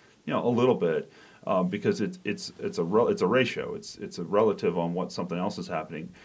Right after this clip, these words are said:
You also have to remember what we talked about earlier, and that is access to covid funds. And right now, uh, cities and counties are, are looking pretty good because they have a lot of covid money, uh, that they have a tremendous amount of options on how to spend.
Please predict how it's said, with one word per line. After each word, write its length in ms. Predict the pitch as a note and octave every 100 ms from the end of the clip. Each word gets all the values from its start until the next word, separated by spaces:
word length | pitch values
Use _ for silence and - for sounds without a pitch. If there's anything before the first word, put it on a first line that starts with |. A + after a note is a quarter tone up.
| - - - _ _
You 120 | - G#2
also 220 | F#3+ D#3+
have 140 | C#3+
to 60 | B2
remember 260 | A#2+ A2+
what 80 | A2
we 80 | F#2+
talked 220 | A#2+ A2+
about 200 | - E2
earlier, 340 | A2+ C3 F#2 E2
and 120 | F2+
that 140 | A2
is 120 | F#2+ F#2+
access 540 | G#2+ A2+ - A#2 G#2
to 80 | E2
covid 380 | - B2+ A2+ E2+
funds. 460 | - D2+ D2+ - - - - - -
And 180 | - G#2
right 260 | G#2+ C#3 B2+
now, 640 | B2 C#3+ B2+ G2+ F#2+ F2+ -
uh, 540 | G#2 G2 F#2+ F2+ F2
cities 400 | - - B2+ A#2+
and 100 | G#2+
counties 480 | F#2+ A2 A2 G#2 F2+
are, 280 | G2 F2+ F2
are 80 | G2
looking 240 | A#2 A2+
pretty 220 | F#2 G#2 F2+
good 260 | D#3 C3
because 220 | A2 A2
they 80 | A2
have 120 | G#2
a 40 | F#2
lot 160 | E2+
of 60 | E2+
covid 400 | - E3+ C#3 F2
money, 400 | D#2+ E2+ A2+ A#2+ - - - F#2+
uh, 200 | F#2 E2+
that 160 | F2+
they 100 | G2
have 220 | G2+ F#2+ E2
a 100 | D#2+
tremendous 420 | - B2 B2+ A2+
amount 180 | G#2 F2
of 40 |
options 420 | G2 A2 - F2+
on 140 | F2+ E2+
how 140 | F2
to 80 | D#2
spend. 480 | - - G#2 E2